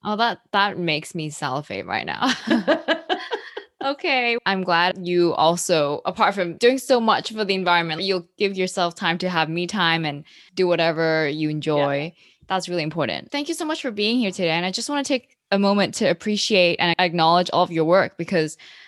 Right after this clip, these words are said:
Speaker 1: you've done so much for the environment and you've launched Good Energy in nineteen ninety-nine, which is, I'm sure it was so much harder to launch during that time because people were nowhere near as, as conscious about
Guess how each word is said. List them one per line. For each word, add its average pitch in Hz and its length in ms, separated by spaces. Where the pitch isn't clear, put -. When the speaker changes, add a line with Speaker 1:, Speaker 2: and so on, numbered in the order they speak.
Speaker 1:
you've 214 160
done 196 200
so 196 240
much 165 400
for - 160
the 151 100
environment 151 720
and 156 420
you've 220 240
launched 185 480
Good 208 140
Energy 180 320
in 170 60
nineteen 170 280
ninety-nine, 156 400
which 175 180
is, 208 160
I'm 233 140
sure 320 240
it 254 80
was 226 200
so - 240
much 311 160
harder 220 300
to 233 140
launch 190 200
during 202 100
that 190 180
time 214 180
because 170 300
people 196 260
were 180 100
nowhere 165 260
near 160 320
as, 139 200
as - 180
conscious 151 400
about 123 540